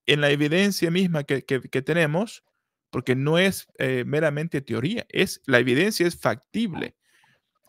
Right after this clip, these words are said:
Al ver tantas denominaciones en este mundo, y como tú bien lo mencionaste hace un rato,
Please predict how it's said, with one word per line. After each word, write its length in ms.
Al 180
ver 200
tantas 440
denominaciones 1300
en 180
este 300
mundo, 460
y 120
como 300
tú 100
bien 200
lo 80
mencionaste 560
hace 260
un 80
rato, 400